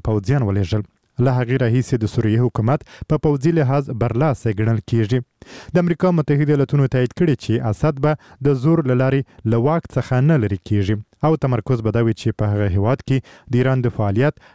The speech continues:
او د لبنان د حزب الله ډلې د پراختیا لپاره یې ظرفیت محدود سي چې د ایران متحده ډله ګڼل کیږي. د امریکا د ملي امنیت سلاکار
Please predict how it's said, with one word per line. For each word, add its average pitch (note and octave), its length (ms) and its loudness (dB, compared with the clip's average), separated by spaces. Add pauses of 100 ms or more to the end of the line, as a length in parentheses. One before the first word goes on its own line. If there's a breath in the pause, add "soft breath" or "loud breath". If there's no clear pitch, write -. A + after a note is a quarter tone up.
(160 soft breath)
او C#3+ 40 4 (140)
د C3+ 80 2
لبنان C3+ 340 0
د A#2+ 140 2
حزب A#2+ 180 0
الله B2 220 2
ډلې B2+ 460 -2
د G2+ 100 -2
پراختیا A2 400 -2
لپاره C#3 400 0
یې C#3 100 2 (400 soft breath)
ظرفیت A#2 640 0
محدود G#2 340 0
سي G#2 140 0
چې G2+ 200 -2 (220)
د A2 100 2
ایران C#3+ 240 0 (300 soft breath)
متحده A2+ 500 0 (140)
ډله A#2+ 200 0 (100)
ګڼل G#2+ 200 0 (120)
کیږي. A2+ 260 2 (560 loud breath)
د E3+ 120 2
امریکا F3 340 0
د D3+ 100 0
ملي D3+ 160 2
امنیت C#3+ 340 0
سلاکار B2 400 -2